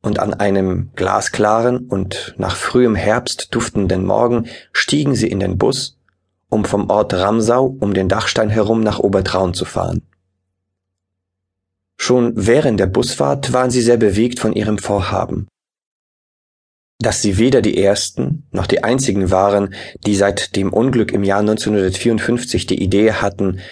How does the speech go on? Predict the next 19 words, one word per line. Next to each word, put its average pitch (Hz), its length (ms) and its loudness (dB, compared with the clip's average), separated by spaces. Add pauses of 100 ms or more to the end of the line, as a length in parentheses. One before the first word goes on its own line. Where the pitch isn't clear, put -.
den 101 180 -2
gleichen 92 400 0
Weg 131 240 0
zu 98 140 -4
gehen 95 280 0
wie 98 60 -2
die 92 120 -2
Schulklasse, 131 760 0 (500)
war 127 380 -2
ihnen 117 300 2
vage 117 300 2
bewusst 107 360 0
gewesen, 101 720 -2
hatte 123 280 0
sie 110 120 4
aber 104 140 0
nicht 101 220 -4
weiter 95 220 0
gestört. - 640 -4